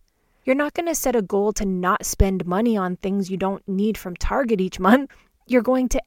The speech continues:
add discipline into your finances and therefore add freedom in your mind and increase your saving.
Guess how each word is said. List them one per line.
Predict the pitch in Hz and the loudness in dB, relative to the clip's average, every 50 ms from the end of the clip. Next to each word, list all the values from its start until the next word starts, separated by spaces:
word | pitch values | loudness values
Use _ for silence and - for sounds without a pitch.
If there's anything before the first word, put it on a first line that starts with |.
| _ | _
add | - 208 208 220 233 240 220 196 - | -2 0 2 2 2 2 0 -2 -2
discipline | - 220 240 - 240 208 - - - 196 190 185 190 | 0 0 0 0 -2 -4 -4 -4 -4 -2 -2 -2 -2
into | - 202 202 202 - 208 | -2 -2 -4 -2 -2 -4
your | 208 196 | -4 -6
finances | 190 - - 190 185 190 196 190 175 180 180 - 185 180 - | -6 -6 -8 -6 -4 -4 -4 -4 -6 -6 -6 -6 -6 -6 -4
and | - 196 196 190 185 | -4 -4 -2 0 0
therefore | 196 208 220 - - 208 196 196 - _ - | 0 0 -2 -2 -2 -2 -2 -2 -4 _ -4
add | 214 208 226 226 226 - | -2 0 2 2 2 0
freedom | - - - - 220 240 277 277 240 214 208 208 | -2 -10 -6 -2 0 0 2 2 2 0 0 0
in | - 208 208 | -2 -2 0
your | 214 208 | 0 -2
mind | 196 196 202 214 233 240 233 220 208 | -2 -2 -2 -2 -2 0 0 0 0
and | 214 214 - | -2 -2 -2
increase | 175 220 226 226 - - 233 220 - - | -4 -2 -2 -2 -2 -2 -2 -2 -2 -2
your | 220 202 | -2 -2
saving. | - 233 240 262 226 175 139 156 196 | -2 -2 -2 -4 -4 -8 -12 -14 -16